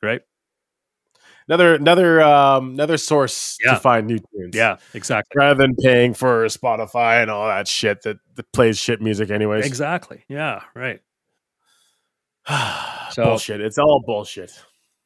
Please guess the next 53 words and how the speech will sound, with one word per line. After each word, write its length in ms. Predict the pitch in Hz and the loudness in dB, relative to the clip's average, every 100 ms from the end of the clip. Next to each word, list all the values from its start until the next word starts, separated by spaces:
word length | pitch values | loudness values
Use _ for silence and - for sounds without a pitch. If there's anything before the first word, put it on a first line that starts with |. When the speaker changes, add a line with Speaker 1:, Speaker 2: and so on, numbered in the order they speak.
| _ | _
Speaker 1:
So 80 | - | 0
that's 220 | 143 170 | 2 2
what 120 | 185 175 | 4 4
I 80 | 165 | 4
got. 420 | 170 147 - - - | 4 2 -4 -10 -6
That's 220 | 131 - | -6 -4
my 180 | 139 135 | -4 -2
music 440 | 135 139 135 135 | -2 -2 -4 -4
and 160 | 131 117 | -4 -4
T 220 | 135 131 | -4 -2
V 280 | 123 127 123 | -2 -2 -4
and 340 | 117 110 101 | -6 -10 -12
film 320 | - 120 117 | -8 -6 -6
and 80 | 107 | -10
stuff 280 | - 110 - | -10 -12 -10
like 160 | 110 - | -12 -10
that. 340 | 110 104 - | -10 -10 -10
I 140 | 110 | -10
just 180 | 104 107 | -10 -10
wanted 200 | 123 117 | -8 -8
to 100 | 107 | -8
talk 300 | - 110 107 | -6 -6 -4
about 200 | 107 101 | -8 -8
that 220 | 113 101 - | -8 -10 -10
new 140 | 113 101 | -10 -8
T 160 | 117 | -10
V 140 | 104 101 | -10 -10
show 240 | - 98 | -10 -14
'cause 140 | 95 104 | -12 -12
I'm, 260 | 107 98 _ | -12 -14 _
I'm 160 | 117 120 | -10 -6
looking 220 | 131 131 | -4 -6
forward 280 | - 123 117 | -2 -2 -2
to 60 | 113 | -4
watching 340 | 107 101 101 | -6 -8 -16
it. 120 | 95 _ | -20 _
So, 400 | - 107 107 107 | -14 -12 -12 -16
and 260 | 101 101 - _ | -16 -20 -20 _
Speaker 2:
Oh, 60 | 117 | 2
Speaker 1:
I 60 | 110 | 2
Speaker 2:
yeah. 60 | |
Speaker 1:
knew, 280 | 139 160 160 | 4 2 2
I 120 | 127 | 0
kinda 260 | 127 147 139 | 0 0 0
figured 380 | - 147 143 127 | -2 0 0 -2
you 320 | 131 131 127 | -2 -2 -4
would 220 | 120 113 - | -4 -6 -10
at 120 | 123 113 | -14 -8
least 400 | 117 110 - - | -8 -8 -14 -18
know 340 | - 117 123 | -14 -4 -2
about 300 | 120 120 117 | 0 0 -2
it, 180 | 113 - | -4 -8
and, 240 | 107 104 | -12 -14